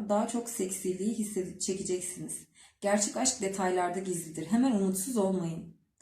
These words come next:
Gerektiğinde hayır demeyi bilmek gerekir. Sadece kendiniz olun. Aşk doğallığı sever ve masumiyeti. Bakın, melek kartınızda masumiyet çıkmış.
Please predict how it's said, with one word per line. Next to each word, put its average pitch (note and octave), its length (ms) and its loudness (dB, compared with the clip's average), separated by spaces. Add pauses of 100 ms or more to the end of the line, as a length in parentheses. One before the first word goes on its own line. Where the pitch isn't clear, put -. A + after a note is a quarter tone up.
(320)
Gerektiğinde B3+ 500 6
hayır B3 380 4
demeyi G#3+ 320 8
bilmek G3 360 4
gerekir. E3+ 540 -6 (340)
Sadece C4+ 520 2
kendiniz G#3 500 2
olun. E3+ 260 0
Aşk - 340 -2
doğallığı E3+ 440 2
sever D#3 400 -4 (200)
ve A3+ 100 0
masumiyeti. F3 960 0 (520)
Bakın, - 300 -10 (220)
melek G3 300 -2
kartınızda F3+ 460 -2
masumiyet F3+ 580 -2
çıkmış. - 460 -10